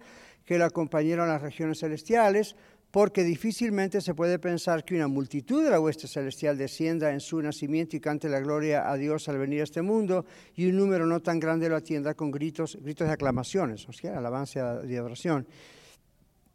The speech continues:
ah, cuando concluyó su obra redentora. Lo que hicimos antes, ¿verdad? Un rato atrás yo les dije, recuerden que aparecieron ángeles cuando nació,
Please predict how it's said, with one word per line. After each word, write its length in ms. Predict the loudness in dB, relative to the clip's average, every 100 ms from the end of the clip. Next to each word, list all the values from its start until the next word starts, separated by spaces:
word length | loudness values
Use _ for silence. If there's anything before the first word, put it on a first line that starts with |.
| _ _
ah, 340 | 4 6 6 8
cuando 300 | 8 8 4
concluyó 480 | 2 2 4 6
su 160 | 4 6
obra 200 | 6 6
redentora. 720 | 4 2 0 4 4 4 -4 -2
Lo 120 | 2
que 160 | 8
hicimos 460 | 8 8 4 4 6
antes, 320 | 4 4 -4
¿verdad? 440 | -4 0 0 0 -4 -12 -20 -20 -16
Un 160 | -10 -2
rato 240 | -2 0
atrás 300 | -2 0 0
yo 80 | 0
les 160 | 0
dije, 280 | -2 -2 0
recuerden 640 | 0 -2 -10 0 2 2 0
que 120 | -2
aparecieron 500 | -2 -6 -2 0 0
ángeles 300 | -2 -4 -4
cuando 260 | -4 -4
nació, 560 | -4 -6 -2 0 0 -2